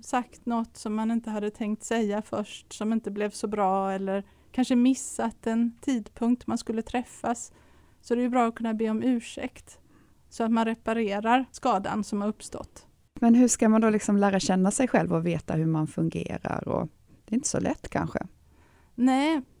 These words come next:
Speaker 1: men
Speaker 2: Som
Speaker 1: om vi
Speaker 2: flicka.
Speaker 1: säger att man som förälder misstänker att, eh, man har en flicka som har drag av A D H D. Men kanske att det inte märks jättemycket i alla situationer.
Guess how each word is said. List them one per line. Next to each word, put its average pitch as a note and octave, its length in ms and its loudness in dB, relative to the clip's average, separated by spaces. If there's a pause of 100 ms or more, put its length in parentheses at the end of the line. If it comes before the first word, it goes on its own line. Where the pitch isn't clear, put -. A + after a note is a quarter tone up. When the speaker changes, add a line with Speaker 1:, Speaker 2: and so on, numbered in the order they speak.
(180)
Speaker 1:
men C4+ 120 4
Speaker 2:
Som D4 80 6
Speaker 1:
om D4+ 60 4
vi D4+ 60 4
Speaker 2:
flicka. D#4 140 0
Speaker 1:
säger D4 340 2
att D4+ 340 -4 (160)
man C4 220 2
som B3 140 -2
förälder G#3+ 640 -4 (440)
misstänker G#3 800 -2
att, G3+ 360 -6
eh, G3 340 -4 (100)
man A3+ 280 -2
har G#3+ 260 0
en G3+ 120 -4
flicka - 540 -6
som G#3 220 -4
har G#3 360 -2 (380)
drag A3+ 520 -4
av G#3 240 -4
A - 100 -6
D A3 120 -6
H A3 220 -6
D. - 220 -10 (480)
Men A#3+ 260 0
kanske C4 540 -2
att A3+ 100 -6
det B3+ 80 -2
inte B3 180 0
märks G#3 440 -4
jättemycket G3+ 640 -8
i F3+ 240 -6
alla G3+ 500 -2 (680)
situationer. A3 880 0